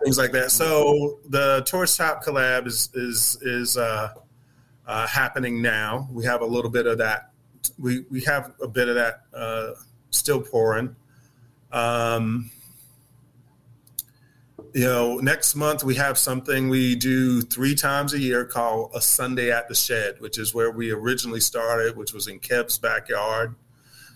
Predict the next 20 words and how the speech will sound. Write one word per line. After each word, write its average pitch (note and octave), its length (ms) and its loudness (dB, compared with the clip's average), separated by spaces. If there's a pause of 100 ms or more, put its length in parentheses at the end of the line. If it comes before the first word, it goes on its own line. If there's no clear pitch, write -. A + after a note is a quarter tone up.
(300)
in A2+ 80 0
Old A2+ 260 2
Fourth A#2+ 240 0
Ward. A#2 640 2
And A2+ 400 0
as A#2 220 2
I A#2+ 40 2
shared, A2+ 480 2
we A2+ 140 -4
still B2 380 0
homebrew, C3+ 520 2
so A#2+ 220 2
we'll A#2 220 2
have, A2+ 640 2 (360)
we C3 120 2
call C3 260 2
it A#2 80 -2
the A2+ 80 -10
Konzo B2 480 0
Lab. A#2 460 0